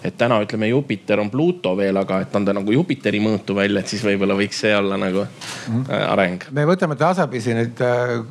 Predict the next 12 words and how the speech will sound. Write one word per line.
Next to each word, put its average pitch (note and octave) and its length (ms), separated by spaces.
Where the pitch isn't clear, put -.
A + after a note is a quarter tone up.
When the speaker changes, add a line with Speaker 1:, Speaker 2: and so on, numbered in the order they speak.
Speaker 2:
auditooriumist C3 840
ka D#3+ 120
küsimusi, C3+ 600
aga A#2 140
ma B2 180
haaran, B2+ 460
äh, A#2+ 280
siit C#3+ 260
ki-, D3 240
kinni, D3+ 400
et, G#2 60
ähm, B2 760